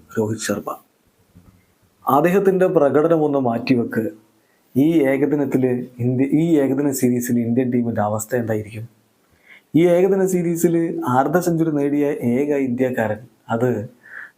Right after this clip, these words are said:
ആ, രോഹിത് ശർമ്മയാണ് എന്ന കാര്യം ഓർക്കുക. രണ്ട് കളിയിലും അദ്ദേഹം അർദ്ധ സെഞ്ചുറി നേടി തൻ്റെ റോള് ഭംഗിയാക്കി ചെയ്തിട്ടുണ്ട്. പക്ഷേ ടീം ഇന്ത്യക്ക് രണ്ട് കളിയിലും വിജയം പിടിക്കാനായില്ല. ഒരു കളി സമനില, ഒരു കളി തോറ്റു.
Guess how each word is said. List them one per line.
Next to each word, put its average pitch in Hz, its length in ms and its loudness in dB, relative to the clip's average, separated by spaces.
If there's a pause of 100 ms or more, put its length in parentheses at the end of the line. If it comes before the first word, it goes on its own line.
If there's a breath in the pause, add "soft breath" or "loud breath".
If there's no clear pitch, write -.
ആ, 113 40 -6 (480)
രോഹിത് 117 260 -2
ശർമ്മയാണ് 110 800 -2
എന്ന 110 160 -4
കാര്യം 104 320 -6
ഓർക്കുക. 113 320 -6
രണ്ട് 151 560 0
കളിയിലും 135 480 0
അദ്ദേഹം 147 400 2
അർദ്ധ 127 180 0
സെഞ്ചുറി 123 340 0
നേടി 110 360 -2 (400 loud breath)
തൻ്റെ 185 260 4
റോള് 156 300 2
ഭംഗിയാക്കി 127 680 -2
ചെയ്തിട്ടുണ്ട്. 113 760 -4 (380 loud breath)
പക്ഷേ 113 400 -4 (360)
ടീം 160 240 0
ഇന്ത്യക്ക് 120 680 -2
രണ്ട് 135 300 0
കളിയിലും 120 520 0
വിജയം 110 380 -2
പിടിക്കാനായില്ല. 117 680 -2
ഒരു 127 180 -2
കളി 123 200 -2
സമനില, 135 380 -2
ഒരു 143 200 0
കളി 113 240 -6
തോറ്റു. - 260 -6